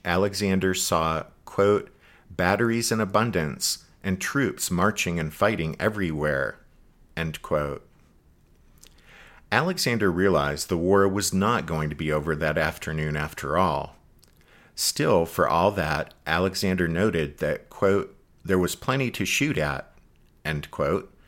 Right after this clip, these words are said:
and soon enough some of his gunners were hurling shot and shell at the Yankees over on Cemetery Ridge, while others directed their fire north,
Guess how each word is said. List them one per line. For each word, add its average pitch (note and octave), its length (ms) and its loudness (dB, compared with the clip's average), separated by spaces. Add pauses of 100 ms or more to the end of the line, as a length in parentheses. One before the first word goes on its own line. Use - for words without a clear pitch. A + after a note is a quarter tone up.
(500)
and G#2+ 160 -2
soon E3+ 300 0
enough G2+ 400 0
some F#2+ 240 0
of A2 140 -2
his A#2 160 -8
gunners D#2 520 0
were F2 120 0
hurling E2+ 500 -4
shot F2 400 0
and G#2+ 140 -4
shell D2 480 -2 (240)
at - 160 -2
the A2 100 0
Yankees G2+ 720 -2
over A2 380 0
on D2+ 160 0
Cemetery F2 600 0
Ridge, F2+ 640 -2 (500)
while F#2 460 2
others B2 340 0
directed E2+ 400 0
their G2 140 0
fire D#2+ 580 -2
north, B2 560 -2